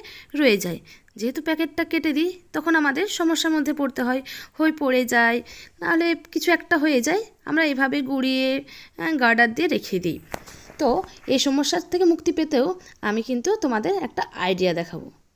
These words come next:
এইরকম বোতল তো তোমাদের সবার বাড়িতেই থাকে, তাই না? আমি এখন এই বোতলটা একটুখানি কেটে নেব। তো তোমরা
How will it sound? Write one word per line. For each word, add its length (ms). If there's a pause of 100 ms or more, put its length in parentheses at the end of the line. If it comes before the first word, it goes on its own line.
(220)
এইরকম 360
বোতল 240
তো 120
তোমাদের 260
সবার 320
বাড়িতেই 360
থাকে, 260
তাই 220
না? 180 (480)
আমি 240
এখন 340 (260)
এই 100
বোতলটা 380
একটুখানি 440 (280)
কেটে 300
নেব। 280 (600)
তো 220 (260)
তোমরা 340